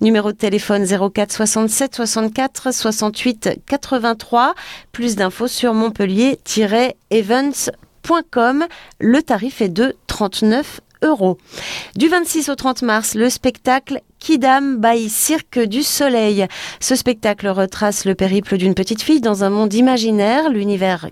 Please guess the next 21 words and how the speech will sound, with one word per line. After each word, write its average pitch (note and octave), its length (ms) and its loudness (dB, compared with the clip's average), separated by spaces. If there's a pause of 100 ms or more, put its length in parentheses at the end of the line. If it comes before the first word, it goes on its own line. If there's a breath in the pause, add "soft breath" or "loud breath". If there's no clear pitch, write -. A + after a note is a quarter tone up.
Kidam, G#3 460 2 (420 loud breath)
avec G#3 240 2
la F#3+ 80 0
participation F#3+ 680 -2
des F#3+ 180 0
artistes A3 420 -2
de F#3 140 0
la F#3 100 0
compagnie A3 400 0
du F#3+ 140 0
Cirque A#3 360 0
du G3 120 -4
Soleil, B3+ 480 2 (320 loud breath)
une A#3 160 4
référence A3+ 760 0
mondiale G#3 960 4
en A#3+ 140 2
matière G3+ 480 0
de E3+ 100 -2
cirque G3+ 360 -2
contemporain. F#3+ 800 0